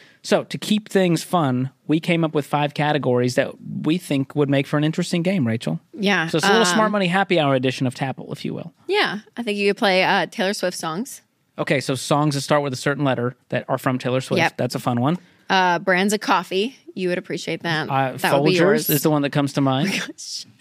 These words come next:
Speaker 1: Not my
Speaker 2: Keurig.
Speaker 1: favorite. Sure. Reality T V shows.
Speaker 2: That would be me. I'd be great. Be great at that.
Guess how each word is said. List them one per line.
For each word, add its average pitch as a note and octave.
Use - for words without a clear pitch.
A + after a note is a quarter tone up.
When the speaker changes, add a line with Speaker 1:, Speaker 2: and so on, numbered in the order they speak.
Speaker 1:
Not D#3+
my D#3+
Speaker 2:
Keurig. G#3+
Speaker 1:
favorite. A#4
Sure. F3
Reality F3+
T F#3+
V E3+
shows. F3+
Speaker 2:
That F3+
would F3+
be G#3+
me. F3
I'd E3+
be F3
great. C#3+
Be E3+
great E3+
at G3
that. D3